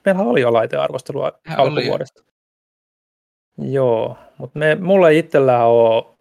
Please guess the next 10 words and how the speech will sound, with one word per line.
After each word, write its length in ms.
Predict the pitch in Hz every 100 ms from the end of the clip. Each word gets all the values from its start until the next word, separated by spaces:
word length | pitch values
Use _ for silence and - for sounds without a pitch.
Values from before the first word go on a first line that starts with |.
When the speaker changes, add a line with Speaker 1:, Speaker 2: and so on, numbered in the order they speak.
| _ _
Speaker 1:
Steam 380 | - - 127 123
Deckiä 400 | 123 123 - 127
niinku, 420 | 127 131 139 131 _ _ _ _ _ _ _ _ _ _ -
niinku 360 | 156 - -
aikeissakaan 720 | - 139 - - - - 151 147
nyt, 80 | 135 -
kun 80 | 147
ei 100 | 143
oo 160 | - 175
ihan 200 | 135 131